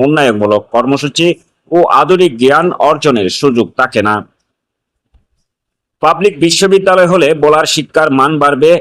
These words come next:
তরুণ প্রজন্ম হবে দক্ষ, এলাকার সামগ্রিক উন্নয়ন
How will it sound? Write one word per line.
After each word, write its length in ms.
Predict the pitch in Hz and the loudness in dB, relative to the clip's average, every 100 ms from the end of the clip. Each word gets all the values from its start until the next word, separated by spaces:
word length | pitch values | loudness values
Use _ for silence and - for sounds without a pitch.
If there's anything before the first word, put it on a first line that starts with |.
| - _ _ | -4 _ _
তরুণ 280 | 160 180 196 | 0 2 0
প্রজন্ম 480 | 196 147 139 143 147 | -2 -2 2 0 0
হবে 260 | 139 147 165 160 | 0 0 0 0
দক্ষ, 260 | 131 - 170 180 - | -2 -2 0 2 2
এলাকার 360 | 151 - 127 110 | 0 0 -2 -2
সামগ্রিক 540 | 123 120 120 131 156 - | -2 0 0 -2 -2 0
উন্নয়ন 440 | 151 139 110 98 | 0 2 0 -4